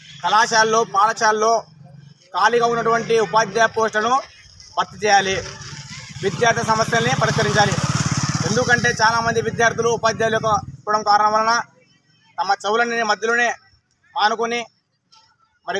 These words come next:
తమ చదువుల్ని విడిచిపెట్టి మరి ఇళ్ళ కాడ ఉండే పరిస్థితి స్పష్టంగా కనపడుతుంది. ఎంతో మోడల్ స్కూల్ ఎంతో ఆశతో విద్యార్థుల తల్లిదండ్రులు సీట్లు అప్లై చేసుకొని తీవ్ర కష్టాలు పడి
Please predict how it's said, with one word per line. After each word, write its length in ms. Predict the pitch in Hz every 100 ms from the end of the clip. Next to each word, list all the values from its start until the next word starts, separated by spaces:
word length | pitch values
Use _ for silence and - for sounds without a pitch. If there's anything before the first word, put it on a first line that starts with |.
| 202
తమ 160 | 202 202
చదువుల్ని 280 | 208 220 226
విడిచిపెట్టి 380 | 214 185 226 220 220
మరి 140 | 220 208 - - - - - - -
ఇళ్ళ 100 | 196 214
కాడ 100 | 208 226
ఉండే 100 | 214
పరిస్థితి 300 | 214 190 233 247 - - - - -
స్పష్టంగా 320 | - 185 214 208
కనపడుతుంది. 440 | 208 202 185 190 165 - - _ _ _ _ _ _ _ _ 175
ఎంతో 220 | 202 247 247 226 - _ 170
మోడల్ 220 | 185 220
స్కూల్ 160 | 208 226
ఎంతో 220 | 214 214 233 208
ఆశతో 240 | 214 226 220
విద్యార్థుల 340 | 208 220 220 220
తల్లిదండ్రులు 460 | 208 220 220 214 233 233 _ _ _ _
సీట్లు 200 | - 202 214
అప్లై 140 | 226
చేసుకొని 220 | 220 220 214
తీవ్ర 220 | 208 214 226
కష్టాలు 300 | 202 190 226 233
పడి 180 | 233